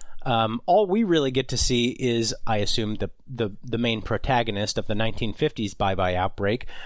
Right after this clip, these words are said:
running around and killing everyone with a shotgun. Everyone he knows, his daughter, his wife, his neighbor, because he's, uh,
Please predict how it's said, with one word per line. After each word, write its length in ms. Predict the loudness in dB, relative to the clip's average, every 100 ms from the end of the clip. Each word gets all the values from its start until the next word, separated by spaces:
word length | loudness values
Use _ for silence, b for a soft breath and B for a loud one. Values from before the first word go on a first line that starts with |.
| -6
running 360 | 2 4 4 4
around 400 | 4 4 4 2
and 140 | 0
killing 420 | 2 4 4 4 2
everyone 540 | 2 0 0 0 0
with 140 | 0
a 60 | 0
shotgun. 520 | 2 2 2 -2 0
Everyone 420 | 2 4 4 4
he 100 | 2
knows, 400 | 2 2 0 -2
his 200 | -2 -4
daughter, 520 | -2 2 4 4 0 -2
his 180 | -4
wife, 460 | 0 2 2 2 -4
his 180 | -4 0
neighbor, 480 | 2 2 2 0 B B B -6 -6
because 240 | -2 0 0
he's, 160 |
uh, 80 | 2